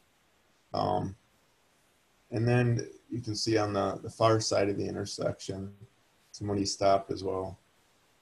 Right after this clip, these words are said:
So for bikes, very similar. They can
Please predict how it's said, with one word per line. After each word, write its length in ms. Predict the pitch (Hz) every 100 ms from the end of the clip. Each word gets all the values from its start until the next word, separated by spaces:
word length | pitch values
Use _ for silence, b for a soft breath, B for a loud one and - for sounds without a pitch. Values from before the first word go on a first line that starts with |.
| _ _ _ _ _ _
So 200 | - 120
for 200 | 113 113
bikes, 760 | 107 110 123 147 147 - - - _ _ 120
very 300 | 110 117 113
similar. 760 | - 117 120 127 135 135 - -
They 140 | 160
can 380 | - 113 104 98